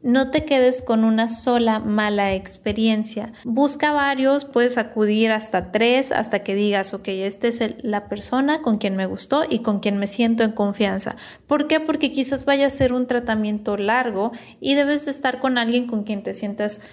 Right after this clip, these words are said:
comprendida y acompañada. Afortunadamente existimos muchísimas nutriólogas y muchísimos nutriólogos, así es que tienes de dónde escoger. La obesidad es un padecimiento que debe de tratarse con seriedad. Por favor, no acudas a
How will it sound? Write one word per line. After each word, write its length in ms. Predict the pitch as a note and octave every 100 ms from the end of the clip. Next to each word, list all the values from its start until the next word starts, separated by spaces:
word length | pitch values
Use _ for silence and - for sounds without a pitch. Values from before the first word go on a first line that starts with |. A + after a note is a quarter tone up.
| -
comprendida 640 | - A3 G#3+ G#3+ A3+ C4 D4
y 60 |
acompañada. 840 | A3 - F#3 F#3 G3 F#3+ - - - -
Afortunadamente 1000 | - B3+ D4+ D#4 D#4 D#4+ F4 D#4+ C4+ C#4 B3
existimos 720 | - - A3+ A#3+ A#3 A#3+ A#3
muchísimas 840 | G#3+ G#3+ G#3+ B3+ C#4 C4+ C#4 B3+
nutriólogas 760 | A#3+ A3+ A#3 A3+ A3+ A3 A3 A3
y 60 |
muchísimos 580 | G3+ G3 F#3+ C4+ C#4 B3+
nutriólogos, 680 | G#3+ G3+ A3+ A#3 A#3+ C4 C#4
así 160 | G3+ G3
es 140 | G3+
que 100 | -
tienes 480 | A3+ A3+ A3 A3+ A#3+
de 60 | A#3
dónde 260 | G3+ G3
escoger. 480 | G3 - - - - - - _ -
La 180 | A#3+ A#3+
obesidad 420 | A#3+ A#3+ C4 C4
es 160 | D4
un 100 | D#4+
padecimiento 800 | C#4+ D4+ B3+ A#3+ G#3+ G#3 G#3 A#3+
que 120 | A#3+
debe 240 | G3 G3 A3
de 140 | G#3
tratarse 680 | F#3+ F3+ F3+ F#3 F#3+ - G3
con 220 | - F#3
seriedad. 600 | F3+ F3+ - G3 F#3+ F3 - - - - -
Por 180 | A3 A3
favor, 580 | A3 A3+ A3+ B3 B3+ B3
no 300 | A#3 A#3 A#3+
acudas 920 | C4 B3+ - B3 A#3+ A3 G#3+ B3 - -
a 600 | G#3 G3 F#3+ F#3 F3+